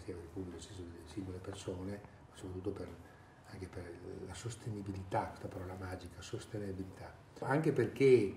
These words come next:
i messaggi che vengono dati dai nuovi farmaci, in generale dai farmaci, non sono corretti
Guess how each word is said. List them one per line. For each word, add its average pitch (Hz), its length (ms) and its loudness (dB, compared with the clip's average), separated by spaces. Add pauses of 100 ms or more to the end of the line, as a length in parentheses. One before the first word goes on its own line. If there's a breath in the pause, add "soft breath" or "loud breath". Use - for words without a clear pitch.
(480 loud breath)
i - 80 -6
messaggi 113 500 6
che 113 100 4
vengono 110 360 4
dati 117 400 6
dai 101 140 2
nuovi 110 320 4
farmaci, 95 640 2
in 95 80 0
generale 107 320 2
dai 127 120 8
farmaci, 139 400 2
non - 120 2
sono 110 220 2
corretti 113 560 2